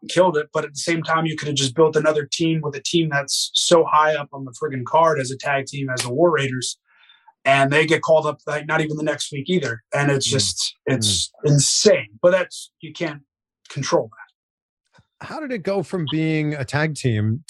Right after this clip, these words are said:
Speaker 2: to being a trio and adding in Jackson Ryker?
Speaker 1: Uh, I'll blame Steve Corino for that one. Um, we were on a live event. I wanna say it was in Maryland,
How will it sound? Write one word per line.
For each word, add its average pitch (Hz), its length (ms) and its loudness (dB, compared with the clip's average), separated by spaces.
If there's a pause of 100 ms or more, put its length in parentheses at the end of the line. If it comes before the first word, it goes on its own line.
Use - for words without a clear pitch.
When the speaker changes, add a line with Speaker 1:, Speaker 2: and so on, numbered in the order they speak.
Speaker 2:
to 123 100 4
being 120 240 4
a 110 40 2
trio 127 460 4
and 107 80 2
adding 110 280 2
in 104 200 2
Jackson 107 360 0
Ryker? 104 440 0 (1200)
Speaker 1:
Uh, 180 400 4 (100)
I'll 180 100 4
blame 190 220 2
Steve 202 320 -2
Corino 180 320 4
for 175 60 -2
that 180 180 2
one. 196 160 -2 (460)
Um, 147 720 -2 (120)
we 147 120 2
were 170 80 8
on 185 80 4
a 180 60 0
live 156 280 2
event. 147 400 -8
I 135 40 -12
wanna 165 200 -4
say 208 140 -6
it 208 40 -4
was 170 120 -6
in 127 140 -6
Maryland, 120 580 0